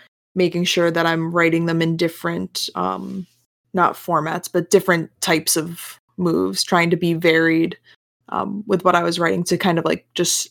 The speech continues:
stretch my abilities. And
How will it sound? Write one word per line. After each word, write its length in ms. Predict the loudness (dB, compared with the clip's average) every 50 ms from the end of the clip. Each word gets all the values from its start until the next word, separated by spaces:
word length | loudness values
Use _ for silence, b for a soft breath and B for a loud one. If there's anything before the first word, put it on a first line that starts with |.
| _ _ -4
stretch 840 | -2 0 -2 -2 2 4 6 6 6 4 0 -4 -4 -4 -4 -8 -12 _ _ _ 0
my 600 | 4 6 8 8 8 6 6 4 2 0 -2 -6 -10 _ -6
abilities. 920 | -4 0 2 2 2 4 2 2 2 0 0 0 0 -2 -4 -8 -12 -14 -16 -20 _ _ -2
And 520 | 0 2 2 2 2 0 -2 -4 -6 -8